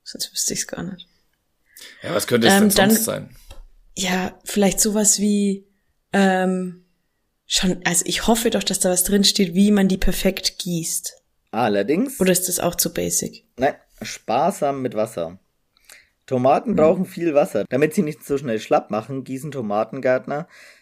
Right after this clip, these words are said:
Speaker 3: ihre Pflanzen lieber weniger oft. Dafür durchdringender.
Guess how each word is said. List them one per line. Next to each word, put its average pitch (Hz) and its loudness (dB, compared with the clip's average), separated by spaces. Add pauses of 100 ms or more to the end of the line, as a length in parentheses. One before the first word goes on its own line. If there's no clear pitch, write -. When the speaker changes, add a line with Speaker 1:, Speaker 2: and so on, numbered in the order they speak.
Speaker 3:
ihre 131 4
Pflanzen 127 -4
lieber 120 0
weniger 117 -4
oft. - -16 (320)
Dafür 151 0
durchdringender. 92 -6